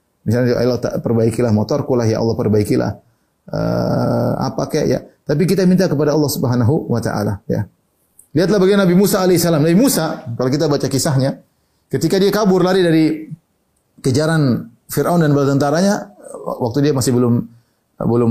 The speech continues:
berda-, mendakwai Firaun, dia habis bunuh orang. Kemudian, "Fakharaja minha khaifan yataraqab." Dia keluar dari kota Mesir dalam kondisi ketakutan. Kemudian dia lari, lari, lari, lari, tidak, karena tiba-tiba dia lari, ada orang mengatakan,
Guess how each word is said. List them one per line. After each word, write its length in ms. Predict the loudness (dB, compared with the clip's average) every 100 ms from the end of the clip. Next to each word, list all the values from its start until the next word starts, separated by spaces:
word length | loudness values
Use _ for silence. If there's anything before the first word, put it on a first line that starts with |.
| 2
berda-, 240 | 0 0
mendakwai 320 | 2 2 0
Firaun, 400 | 0 -2 0 0
dia 160 | 2 0
habis 160 | 0 2
bunuh 240 | 2 2
orang. 400 | 0 0 -2 -4 -10 _ _ _ _ -4
Kemudian, 400 | -2 0 0 0
"Fakharaja 480 | -2 -2 0 0
minha 320 | 2 2 0 -2
khaifan 400 | 0 0 2 0
yataraqab." 640 | 0 0 -2 -2 -4 0
Dia 160 | 0 2
keluar 240 | 2 2
dari 160 | 0 -2
kota 240 | -2 0
Mesir 240 | 0 0
dalam 240 | 0 0 2 2
kondisi 240 | 2 0
ketakutan. 640 | -4 -2 0 0 0 -2 -6 _ _ _ _ _ _ _ _ _ -6
Kemudian 400 | 0 2 4 4
dia 80 | 2
lari, 320 | 2 2 2
lari, 240 | 4 4
lari, 160 | 4 4
lari, 240 | 4 2 2
tidak, 400 | 2 0 -4 -6
karena 240 | -2 0
tiba-tiba 480 | 2 2 2 2 2
dia 160 | 4 2
lari, 320 | 2 2 2
ada 160 | 2 2
orang 240 | 2 2
mengatakan, 640 | 2 0 0 0 -2 -4